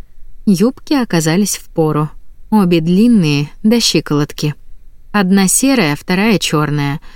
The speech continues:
примерно одного фасона, расходящиеся широкими клиньями от талии.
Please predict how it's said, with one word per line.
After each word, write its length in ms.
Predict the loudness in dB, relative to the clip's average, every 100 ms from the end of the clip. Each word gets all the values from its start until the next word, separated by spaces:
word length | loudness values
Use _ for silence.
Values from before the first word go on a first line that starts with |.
| -18 -20 -8
примерно 520 | 0 4 4 4 2 2
одного 360 | 4 4 2
фасона, 640 | 0 -2 2 2 4 2 -4 -16 -18 -6
расходящиеся 960 | -2 0 0 2 2 2 2 2 2 -2
широкими 560 | 0 2 0 0 -2
клиньями 680 | 0 2 4 4 4 2 2
от 120 | -2
талии. 560 | -4 -2 -2 -2 -4